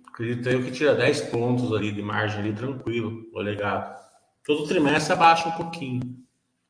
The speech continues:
mas ainda tem o le-, o legado pe-, pesando. A Fazenda de Itapevi,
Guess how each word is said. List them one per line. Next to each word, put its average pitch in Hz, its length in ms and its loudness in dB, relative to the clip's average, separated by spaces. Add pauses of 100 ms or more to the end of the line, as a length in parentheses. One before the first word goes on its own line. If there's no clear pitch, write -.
(120)
mas 123 140 -4
ainda 135 160 -2
tem 147 100 0
o 147 40 -2
le-, 156 200 -2
o 143 120 -2
legado 143 440 -2
pe-, 156 340 -4
pesando. 117 560 -4 (380)
A 160 80 -6
Fazenda 202 480 6
de - 80 2
Itapevi, 151 1080 0